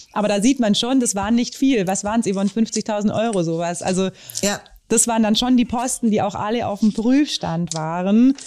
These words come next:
Speaker 1: Es ging um die Kleidung der Feuerwehr, gell, da waren einmal sechsundzwanzigtausend und einmal vierzigtausend Euro eigentlich eingestellt. Da hieß es dann auch, vielleicht reichen ja auch die sechsundzwanzigtausend, warum braucht man da nochmal? Und hat die Frau Maurer auch sehr vehement erklärt, dass, na ja,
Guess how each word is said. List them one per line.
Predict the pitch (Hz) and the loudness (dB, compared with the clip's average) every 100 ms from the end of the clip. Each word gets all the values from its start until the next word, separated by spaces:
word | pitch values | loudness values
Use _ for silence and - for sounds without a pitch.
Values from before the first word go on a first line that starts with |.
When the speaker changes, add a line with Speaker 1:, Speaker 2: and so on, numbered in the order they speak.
| - - | -14 -8
Speaker 1:
Es | - | -4
ging | - 220 214 | 0 2 2
um | 202 202 | 2 0
die | |
Kleidung | 196 185 190 202 | 0 -4 0 0
der | 185 | 0
Feuerwehr, | - 202 254 226 208 214 214 | -4 -4 -2 -2 -2 -4 -4
gell, | 196 | -4
da | 208 | -4
waren | 185 185 | -4 -2
einmal | 185 202 190 180 | 0 0 0 -4
sechsundzwanzigtausend | 202 - 214 202 196 208 196 196 202 196 | -6 -4 -4 -2 -2 -4 -4 -6 -4 -2
und | |
einmal | 180 180 185 180 - - | -2 -2 -2 -2 -4 -8
vierzigtausend | - 247 247 233 220 214 214 | -6 -4 -2 -2 -2 -2 -2
Euro | 196 214 214 | -2 -2 -4
eigentlich | - 208 185 - | -2 0 0 -2
eingestellt. | 196 208 - 202 196 | -2 -2 -2 -4 -4
Da | 180 | -4
hieß | 190 185 | -4 -6
es | - | -4
dann | 190 | -2
auch, | 180 202 240 - - - _ | -2 -2 -4 -8 -20 -20 _
vielleicht | 190 180 - | 0 0 -2
reichen | 190 214 214 | -4 2 2
ja | 196 | 2
auch | 180 | -2
die | 185 | -2
sechsundzwanzigtausend, | 247 262 247 214 226 226 226 220 220 220 | -2 -4 -4 -2 -2 -2 -4 -6 -2 0
warum | 190 185 | 0 0
braucht | 180 185 | -4 -6
man | 180 | -4
da | 185 | -2
nochmal? | 202 233 233 185 | -2 0 2 2
Und | 180 - _ - - _ | 0 -4 _ -20 -20 _
hat | 196 202 | -4 0
die | 196 | 0
Frau | 180 | 0
Maurer | 175 208 208 165 | -2 -2 -4 -6
auch | 196 | -6
sehr | - 202 202 | -6 -4 0
vehement | 214 208 196 220 | 2 2 2 2
erklärt, | - 190 190 208 | 0 -4 -4 -4
dass, | 180 190 | -4 -2
na | 175 | -2
ja, | 180 214 214 | -2 -4 -6